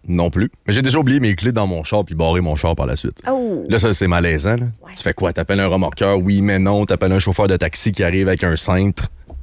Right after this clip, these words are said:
Speaker 1: Il graffigne ta fenêtre de char.
Speaker 2: Ah, ouais. Toi, Doc, ça t'arrive-tu des, des histoires, euh, T D A comme ça ?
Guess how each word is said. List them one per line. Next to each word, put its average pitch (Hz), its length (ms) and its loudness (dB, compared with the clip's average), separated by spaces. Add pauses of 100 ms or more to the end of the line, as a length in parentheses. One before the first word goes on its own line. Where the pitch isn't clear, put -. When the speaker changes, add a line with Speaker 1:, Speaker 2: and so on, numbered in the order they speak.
(180)
Speaker 1:
Il - 40 2
graffigne 95 380 0
ta 73 140 0
fenêtre 98 200 2
de 90 140 2
char. 101 320 2 (160)
Speaker 2:
Ah, 185 360 -2 (120)
ouais. 160 300 -4 (300)
Toi, 302 120 0
Doc, 285 180 0
ça 220 120 -2
t'arrive-tu 165 340 0 (100)
des, 330 260 2
des 277 180 2
histoires, 320 320 0
euh, 277 140 2
T 285 120 0
D 269 160 4
A 285 120 2
comme 285 180 -2
ça ? 330 160 -6